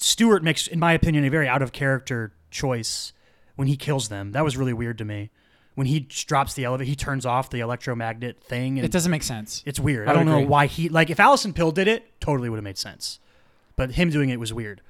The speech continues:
Speaker 1: And then, like, yeah, like, that all happened. Like, so it's like, is he saying that he thinks there's free ch-, that there's, there's choice and free will, or is, like, even in an, in a loop around way, there's still determinism? And then they do, like, the most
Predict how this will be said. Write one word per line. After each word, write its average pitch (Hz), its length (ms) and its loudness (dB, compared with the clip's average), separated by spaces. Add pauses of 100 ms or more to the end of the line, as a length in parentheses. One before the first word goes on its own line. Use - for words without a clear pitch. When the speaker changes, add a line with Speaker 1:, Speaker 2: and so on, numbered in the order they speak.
(480)
Speaker 1:
And 175 160 2
then, 226 220 6
like, 165 340 2 (1900)
yeah, 170 200 2
like, 139 180 0
that 170 140 6
all 170 140 6
happened. 165 320 4
Like, 143 300 0
so 180 160 2
it's 165 120 2
like, 156 240 0 (1400)
is 226 220 4
he 226 120 2
saying 214 400 4
that 185 120 2
he 196 100 -4
thinks 196 260 -2
there's 196 300 2 (200)
free 196 200 -4
ch-, - 160 -14
that 175 260 -2
there's, 175 360 -2
there's 185 180 2
choice 202 400 2
and 185 100 -2
free 190 120 2
will, 196 180 4
or 175 80 6
is, 143 140 2
like, 143 300 0
even 165 420 0
in 160 120 -2
an, 143 360 -4
in 156 120 -4
a 143 40 -2
loop 156 240 0
around 175 260 4
way, 165 220 4
there's 156 180 2
still 165 200 0
determinism? 175 440 -2
And 160 80 2
then 190 140 2
they 185 120 4
do, 147 240 -2
like, 143 280 -2
the 156 100 2
most 151 460 0